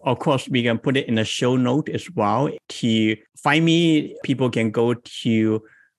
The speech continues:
the website, bright improv dot com,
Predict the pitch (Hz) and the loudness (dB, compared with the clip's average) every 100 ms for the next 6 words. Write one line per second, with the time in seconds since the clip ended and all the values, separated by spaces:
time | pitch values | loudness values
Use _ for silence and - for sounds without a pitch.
0 | _ - 123 135 - 147 175 - _ _ | _ -4 -2 0 0 0 0 -8 _ _
1 | _ - 104 110 127 147 - 156 160 - | _ -4 -2 2 2 0 0 0 0 -4
2 | - 101 101 _ 139 127 - - - 160 | -6 -6 -6 _ -6 -6 -8 -16 -4 0
3 | 139 104 104 127 | 2 2 0 -2